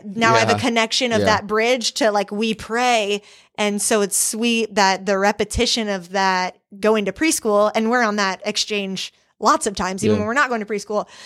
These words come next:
Speaker 1: So it's been sweet that there's now that connection and that habit in my brain that we pray in the car when we're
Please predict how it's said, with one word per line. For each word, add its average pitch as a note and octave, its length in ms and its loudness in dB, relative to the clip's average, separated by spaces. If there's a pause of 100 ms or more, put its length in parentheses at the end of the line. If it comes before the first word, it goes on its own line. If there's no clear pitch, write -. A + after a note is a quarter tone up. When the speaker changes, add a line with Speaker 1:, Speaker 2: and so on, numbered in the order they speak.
(300)
Speaker 1:
So A#3 160 2
it's G#3+ 140 -2
been G#3+ 340 2 (140)
sweet A3 320 0
that G3 160 2
there's F#3+ 200 2
now F3+ 200 2
that F3+ 180 0
connection F#3 680 0
and F3+ 240 0
that E3+ 160 -2
habit F#3 360 2
in F3+ 120 0
my F3 140 0
brain F#3 480 -2 (460)
that F3 380 2 (280)
we F#3 140 4
pray F#3+ 200 2
in F#3+ 100 0
the G3+ 60 -2
car A3+ 280 2
when F#3 380 -2 (220)
we're F3+ 400 -2